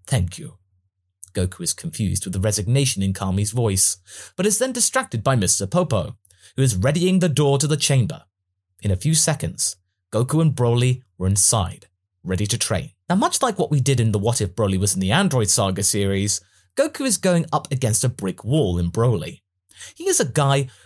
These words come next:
who doesn't like to fight due to imposed timidity from his father. So, like in that story, Goku focuses on building up Broly's defenses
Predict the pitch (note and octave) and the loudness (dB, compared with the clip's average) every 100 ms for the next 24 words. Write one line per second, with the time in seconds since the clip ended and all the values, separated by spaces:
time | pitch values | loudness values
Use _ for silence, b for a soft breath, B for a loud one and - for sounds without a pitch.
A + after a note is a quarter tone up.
0 | - D3+ A#3+ - F#3+ F#3 E3+ - D#3 - | -2 2 2 0 -2 -2 -2 -2 -2 -2
1 | - A#2+ A2 A#2 A2 A#2 A#2+ - G#2+ G#3 | -4 -2 0 0 0 0 0 2 2 2
2 | C#3+ A2+ G2 G#2 G2 F2+ - D3+ - - | 2 0 0 0 0 0 0 0 0 -4
3 | _ _ _ _ - - F#3 B2+ B2+ _ | _ _ _ _ -4 -2 0 -2 -4 _
4 | _ F#2+ F#2+ F2+ F#3 - G2+ F#2 G2 B2 | _ -4 -2 0 2 2 2 2 2 -2
5 | _ _ _ _ D#4 E4 D#4+ C4 B3+ G#3+ | _ _ _ _ -2 -2 -2 -2 0 0
6 | G3+ G3 G3 F#3+ D#4+ E4 C4+ A3+ - C3 | 2 4 2 0 0 0 0 -2 0 2
7 | B2+ B2 B2+ C3+ - G#3+ - F#2 - - | 4 4 2 0 0 0 2 0 -4 -6